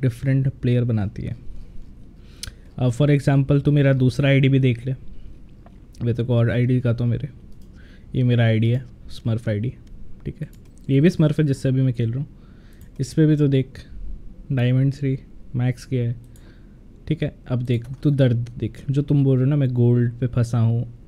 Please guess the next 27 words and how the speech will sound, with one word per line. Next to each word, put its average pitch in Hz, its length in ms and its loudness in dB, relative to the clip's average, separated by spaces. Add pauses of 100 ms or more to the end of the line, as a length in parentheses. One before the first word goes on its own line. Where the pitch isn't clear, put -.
(140)
Episode 147 680 2
one 135 380 4 (260)
Act 131 320 -2
three, 120 320 0 (640)
डायमंड 131 440 2 (100)
टू, 65 180 -6 (180)
मैं 120 100 0
अभी 123 160 2
भी 135 180 2
डायमंड 117 480 2
पे 127 80 0
ही 127 100 2
फंसा 107 300 -4
हूँ 104 180 -4
रे 120 80 -6
भैया। 113 260 -8 (1600)
देख 120 260 -4
episode 135 380 0
वन 143 160 0
एक्ट 117 300 -6
थ्री 143 80 0
से 147 140 -2
मैं 147 160 2
डायमंड 113 400 0
ही 135 60 0
हूँ 117 120 -6
bro, - 200 -12